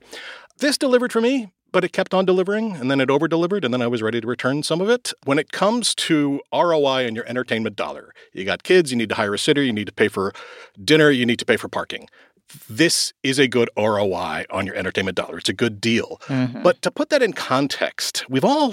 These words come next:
Speaker 1: touched on the magic of that first film back in twenty fourteen.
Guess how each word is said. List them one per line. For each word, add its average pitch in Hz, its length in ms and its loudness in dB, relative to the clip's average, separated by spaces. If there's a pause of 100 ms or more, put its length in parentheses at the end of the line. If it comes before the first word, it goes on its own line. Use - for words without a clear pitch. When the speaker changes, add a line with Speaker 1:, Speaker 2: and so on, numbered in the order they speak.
Speaker 1:
touched - 460 -2
on 107 420 0 (100)
the 110 180 -4
magic 117 640 -2
of 113 220 0
that 98 200 -6
first - 440 -2
film 85 260 -2
back 87 200 -4
in 90 80 -4
twenty 95 200 -4
fourteen. 80 640 -4